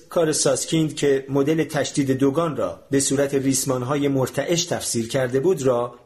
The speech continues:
به اندازهٔ کافی برای چاپ معتبر ندانست. ساسکیند خود تعریف می‌کند که چطور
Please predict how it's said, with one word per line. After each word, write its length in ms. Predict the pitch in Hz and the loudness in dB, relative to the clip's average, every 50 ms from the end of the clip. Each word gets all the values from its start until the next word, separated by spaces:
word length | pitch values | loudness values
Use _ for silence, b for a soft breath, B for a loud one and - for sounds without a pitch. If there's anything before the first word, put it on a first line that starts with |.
| _ _ | _ _
به 140 | 135 - - | -4 -2 -2
اندازهٔ 540 | 143 139 139 135 135 143 139 135 147 170 170 | -4 -4 -2 0 2 2 2 2 2 2 0
کافی 400 | 165 - - 143 123 - - 180 | 2 0 0 -2 -2 -2 -4 -2
برای 360 | 160 139 120 113 107 107 110 | 0 0 -2 -2 -4 -4 -4
چاپ 360 | 107 - - 160 156 151 - - - _ | -4 -2 -2 -2 -2 -2 -6 -14 -16 _
معتبر 580 | - 123 120 - - - 123 110 107 120 123 117 131 151 | -4 -4 -4 -4 -4 -6 -6 -4 -2 -2 -2 -2 -2 -2
ندانست. 640 | 147 123 - 82 80 78 82 - - - - - - _ _ _ _ _ _ _ _ _ _ _ | -2 -4 -6 -8 -10 -8 -6 -6 -6 -6 -8 -14 -20 _ _ _ _ _ _ _ _ _ _ _
ساسکیند 600 | _ - - 175 165 165 - - 180 180 165 170 - - - | _ -2 -2 0 0 -2 -2 -2 -2 -2 -2 -4 -10 -16 -18
خود 300 | - - - 175 175 175 | -18 -4 -2 -2 -2 0
تعریف 420 | 175 180 175 175 139 165 170 - 165 | -2 -2 -2 0 0 -2 -2 0 -2
می‌کند 400 | 147 135 - 127 120 117 113 - | -2 0 0 0 0 0 -2 -2
که 120 | - 156 | -4 -2
چطور 500 | - - 170 165 - 180 180 180 175 | 0 0 -2 2 2 2 2 2 0